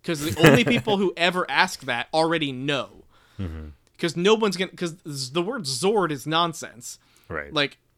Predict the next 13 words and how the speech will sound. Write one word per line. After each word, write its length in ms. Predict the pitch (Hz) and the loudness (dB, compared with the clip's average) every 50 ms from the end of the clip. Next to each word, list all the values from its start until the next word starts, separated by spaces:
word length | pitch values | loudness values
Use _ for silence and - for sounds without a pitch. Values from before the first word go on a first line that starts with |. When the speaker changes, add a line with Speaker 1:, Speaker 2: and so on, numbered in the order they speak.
| _ | _
Speaker 1:
it, 220 | - 160 160 - - - - - - - - - _ - - - - - | -4 -2 -2 -4 -6 -12 -20 -20 -20 -20 -20 -20 _ -20 -20 -20 -14 -12
it's 160 | - 147 - - | -12 -10 -8 -6
not, 220 | 180 185 170 147 - | -4 -2 -2 -2 -4
it's, 160 | 165 147 - - - | -8 -12 -12 -14 -14
it's 140 | 165 143 | -10 -6
not 120 | - 190 190 | -4 -2 -2
even 160 | 180 175 170 | -2 -4 -4
derived 400 | 147 151 143 143 151 165 175 160 | -6 -6 -2 0 2 2 2 0
from 120 | - 160 151 | -2 -6 -6
anything 280 | 143 143 143 147 143 | -6 -4 -4 -6 -6
except 340 | 139 131 - 160 151 - 151 | -6 -6 -4 -4 -6 -4 -4
the, 160 | 143 147 139 - - | -6 -6 -6 -6 -6
again, 300 | 147 147 165 156 143 | -4 -2 -2 -2 -2